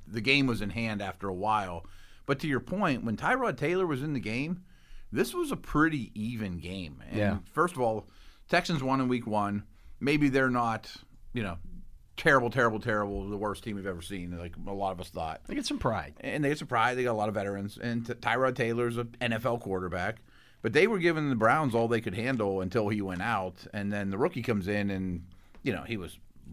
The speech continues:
Speaker 1: way over his head
Speaker 2: Yeah.
Speaker 1: and probably no preparation. I mean, then, then the game was over.
Speaker 2: Then the game was over.
Speaker 1: Yeah.
Speaker 2: Tyrod Taylor only played the first half. He was ten for eleven
Speaker 1: Mm-hmm.
Speaker 2: for a hundred twenty-five yards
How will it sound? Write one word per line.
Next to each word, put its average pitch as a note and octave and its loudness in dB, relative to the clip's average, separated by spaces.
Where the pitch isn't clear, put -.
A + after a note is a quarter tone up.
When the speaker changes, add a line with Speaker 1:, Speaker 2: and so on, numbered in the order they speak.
Speaker 1:
way F#2+ 2
over D#2 -8
his D2 -10
head D2+ -4
Speaker 2:
Yeah. G2 -4
Speaker 1:
and E2+ -6
probably G2+ 2
no G#2 2
preparation. F2+ -4
I F2 -6
mean, F#2 -4
then, A#2 -2
then C3 0
the B2 0
game A2 2
was G2 -4
over. F2 -6
Speaker 2:
Then C3+ 2
the C3 4
game A#2+ 4
was G#2+ 0
over. A2 -2
Speaker 1:
Yeah. A#2+ -2
Speaker 2:
Tyrod F3 4
Taylor D3 2
only C#3 2
played C3 -2
the A2 -4
first A2 -4
half. A2 2
He G2 -4
was F#2+ -4
ten B2 -2
for A2 -4
eleven G#2 2
Speaker 1:
Mm-hmm. F#2 -4
Speaker 2:
for F#2+ -6
a - -4
hundred G2 -4
twenty-five F2 -8
yards F2 -10